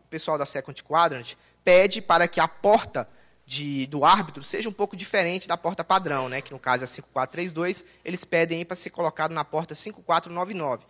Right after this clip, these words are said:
exatamente para que você saiba que ele é um árbitro, tá? E o comando usado aí para transformar aí o meu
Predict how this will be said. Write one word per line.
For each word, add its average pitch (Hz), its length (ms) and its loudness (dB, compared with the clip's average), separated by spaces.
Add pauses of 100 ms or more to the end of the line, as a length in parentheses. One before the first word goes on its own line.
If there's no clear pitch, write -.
(140)
exatamente 220 600 0
para 180 120 -4
que - 80 -10
você 190 220 -6
saiba 180 400 0
que 190 100 -10
ele 180 120 -4
é 196 40 -4
um 170 80 -2
árbitro, 139 380 -4 (400)
tá? 139 260 -2 (1160)
E 220 80 -4
o 240 60 -4
comando 220 520 4
usado 151 460 6
aí 143 160 2
para 139 160 -2
transformar 165 760 2
aí 127 200 0
o 131 80 -6
meu 123 720 -6